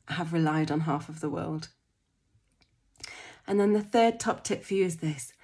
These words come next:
Do something. You will not be able to do everything.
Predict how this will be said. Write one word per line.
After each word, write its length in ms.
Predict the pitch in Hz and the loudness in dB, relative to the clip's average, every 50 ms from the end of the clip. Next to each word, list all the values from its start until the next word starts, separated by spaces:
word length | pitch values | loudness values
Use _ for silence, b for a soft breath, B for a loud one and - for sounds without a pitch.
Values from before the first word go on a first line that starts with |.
| b b b b b - 165 | b b b b b -8 -4
Do 580 | 160 208 220 240 247 262 262 262 262 262 254 | 2 4 6 6 8 8 8 8 8 6 4
something. 760 | 247 - - - 185 170 175 165 160 - - 147 135 135 117 120 - _ _ _ _ _ _ _ _ b b b b b b | 2 -2 -2 2 4 6 6 6 4 2 -2 -2 -2 -2 -4 -6 -14 _ _ _ _ _ _ _ _ b b b b b b
You 160 | 180 208 240 | 4 6 10
will 120 | 247 277 | 12 12
not 180 | 294 302 294 294 | 12 12 12 10
be 80 | 302 294 | 8 6
able 160 | 302 277 285 | 8 6 6
to 160 | 269 262 262 | 6 6 6
do 400 | - 254 262 269 277 277 269 269 B B B B B - | 6 8 10 10 10 10 10 6 B B B B B 0
everything. 760 | 196 202 - 175 190 180 165 - 151 147 147 160 160 160 | 2 2 2 2 0 -2 -2 -2 -2 -2 -2 -2 -4 -6